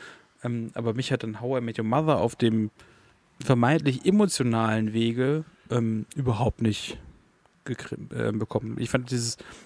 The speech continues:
für mich, wie gesagt, nur für mich war das immer nur so pseudomäßig und das hat mich immer gelangweilt. Ähm, ähm, vielleicht ist es in fünf Jahren oder,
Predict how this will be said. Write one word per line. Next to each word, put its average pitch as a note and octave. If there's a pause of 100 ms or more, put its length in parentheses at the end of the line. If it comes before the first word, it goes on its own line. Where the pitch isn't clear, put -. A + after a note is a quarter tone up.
für C3+
mich, F3 (280)
wie B2+
gesagt, A2+
nur A#2+
für A2
mich C#3+
war B2
das A2+
immer B2+
nur A#2+
so A2
pseudomäßig A2
und G#2+
das G#2+
hat A#2+
mich -
immer B2
gelangweilt. A2 (1400)
Ähm, A2+ (720)
ähm, B2+
vielleicht D3
ist D#3+
es D3
in C#3+
fünf E3+
Jahren C#3
oder, G#2